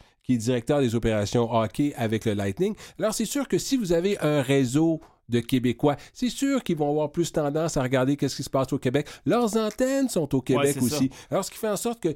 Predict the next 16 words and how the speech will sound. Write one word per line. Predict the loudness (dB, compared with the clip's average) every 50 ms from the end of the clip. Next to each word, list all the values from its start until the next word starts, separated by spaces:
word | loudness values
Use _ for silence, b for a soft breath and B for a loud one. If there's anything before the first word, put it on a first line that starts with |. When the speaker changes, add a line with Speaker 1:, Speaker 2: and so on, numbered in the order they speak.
| B B B 0
Speaker 1:
quand | 0 0 2 2
il | 2
y | 2
a |
un | 2
bon | 4 2 2 2
joueur | 2 2 2 2 2
québécois | 0 0 2 2 2 0 0 0 0 0 0 B B B B _
qui | -2 -2
refait | -2 0 0 -2
surface, | -2 0 -2 -4 -2 -2 -2 -2 -2 -4 B B B B
c'est | -4 -2 -2 -2
sûr | -2 0 0 0 0 -2
que | -2 -4
ces | -2 -2 -2 0
joueurs-là, | 2 2 2 4 4 2 0 -2